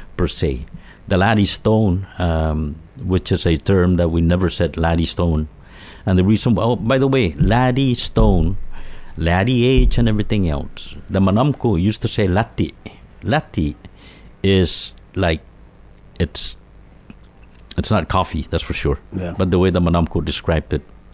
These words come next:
Speaker 1: to us is that it's laddie stone because of the formation of this rock. Actually, not the formation, but rather the, uh, maybe the skin of the rock, where it looks like, uh, canker sore or blisters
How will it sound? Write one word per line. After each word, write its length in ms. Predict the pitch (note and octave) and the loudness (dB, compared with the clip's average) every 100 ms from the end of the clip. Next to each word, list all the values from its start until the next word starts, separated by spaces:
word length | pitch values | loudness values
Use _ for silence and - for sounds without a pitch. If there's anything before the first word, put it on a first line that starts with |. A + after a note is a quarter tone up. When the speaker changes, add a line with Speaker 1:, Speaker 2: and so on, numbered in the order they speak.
| - | -4
Speaker 1:
to 120 | G#2 | 0
us 220 | D2 D2 - | 0 -2 -6
is 120 | - | -2
that 160 | F2 - | -4 -4
it's 260 | F2+ - F#2 | -8 -6 0
laddie 280 | F2+ F#2 | 2 2
stone 320 | E2+ - G2+ E2 | 0 0 2 2
because 280 | - G2 | 2 0
of 140 | F#2 - - - - - | 0 -2 -12 -18 -18 -4
the 100 | F#2 | -2
formation 920 | - F#2+ F#2 G2 A#2+ - F2 C#2+ C#2+ - - | 4 4 6 6 4 2 0 0 -4 -10 -6
of 200 | F2+ - | -4 -2
this 200 | F#2 - | -2 -2
rock. 280 | D#2+ D#2+ D2+ - | 0 0 -2 -6
Actually, 340 | F2 - G2 F2+ | -6 -2 0 2
not 180 | F2 E2 | 2 -2
the 60 | |
formation, 460 | - E2 F2+ - F#2 | -4 0 0 0 0
but 100 | D#2+ | 0
rather 300 | E2 E2+ F2 | 0 2 2
the, 200 | F2 E2 - - - - - - - - - - | 0 -2 -4 -20 -20 -20 -20 -20 -20 -20 -20 -2
uh, 240 | D#2 F#2 - - - | 2 4 4 2 2
maybe 200 | F#2 G#2+ | 2 2
the 100 | G2 | 0
skin 480 | - - - F#2 A#2 | -2 -4 0 2 2
of 100 | F#2+ | 2
the 80 | |
rock, 240 | E2 G#2 B2+ - | 0 0 -4 -6
where 160 | G2 F#2 | 0 0
it 120 | E2 | 0
looks 400 | E2 G2 - - | 0 0 0 -2
like, 260 | F#2+ F2 - - - - - | 0 0 -2 -14 -20 -18 -4
uh, 460 | E2 D#2 C#2+ C#2+ - - - - - - - - | -2 0 -2 -4 2 4 6 4 0 -6 -10 -6
canker 320 | - G#2+ F#2+ F#2 | -2 0 0 -2
sore 420 | - D2+ C#2+ - - - - | 0 2 2 2 -2 -6 -2
or 100 | G2+ | 0
blisters 680 | D#2+ F#2+ - - D2 - | 2 2 0 -4 -6 -6